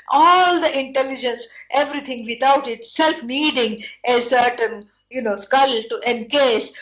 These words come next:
what all it know, knows.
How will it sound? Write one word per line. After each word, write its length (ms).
what 300
all 260
it 300
know, 480
knows. 680